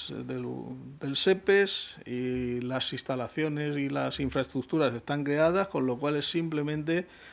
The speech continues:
pues, hacer una, creernos que tenemos ya la zal y que podemos empezar a funcionar con la zal de Cartagena. Eh, pues bueno, ve-, volvemos a ver que en los presupuestos se reflejan cincuenta mil euros para la sal de Cartagena,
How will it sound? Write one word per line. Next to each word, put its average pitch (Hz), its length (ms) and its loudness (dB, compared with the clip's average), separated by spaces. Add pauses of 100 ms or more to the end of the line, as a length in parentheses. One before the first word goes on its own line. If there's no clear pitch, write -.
(140)
pues, 127 140 -4
hacer 147 300 0
una, 139 380 0 (280)
creernos 185 760 6
que 151 160 0
tenemos 139 460 -2
ya 147 220 2
la 120 120 2
zal 175 380 4 (380)
y 131 100 -2
que 131 100 2
podemos 135 420 0
empezar 139 420 0
a 135 80 0
funcionar 123 580 -4
con 117 180 -4
la 107 120 -6
zal 120 180 -4
de 113 80 -6
Cartagena. 107 600 -8 (640)
Eh, 135 500 2 (100)
pues 135 160 0
bueno, 143 240 4
ve-, 147 200 2
volvemos 139 520 2
a 151 60 6
ver 156 160 4
que 151 80 0
en 139 60 2
los 120 80 2
presupuestos 127 540 -4
se 131 80 -2
reflejan 139 720 -2
cincuenta 127 600 0
mil 139 220 2
euros 147 420 2 (460)
para 123 180 2
la 113 140 0
sal 123 220 0
de 117 80 -2
Cartagena, 98 680 -8